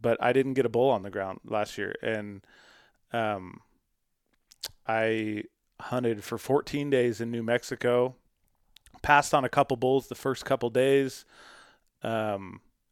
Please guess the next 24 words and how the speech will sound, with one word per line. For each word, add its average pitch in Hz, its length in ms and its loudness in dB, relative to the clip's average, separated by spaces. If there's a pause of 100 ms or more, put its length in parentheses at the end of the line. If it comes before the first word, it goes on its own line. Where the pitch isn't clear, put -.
and 117 180 -2
then 113 460 0
it - 180 -10
turned 110 280 -6
into 107 600 -6
a 110 80 -6
grind. 107 580 0 (800)
And, 101 420 -4
uh, 101 300 2 (1400)
but 135 180 2
you 147 160 -2
just 135 260 0
can't 156 280 2
throw 156 180 10
in 143 60 6
that 120 160 4
towel. 143 260 8
You, 113 280 -2
you 123 140 -4
have 139 280 6
to 127 80 -4
keep 139 280 -4
going. 139 480 4 (640)
And, 110 540 -4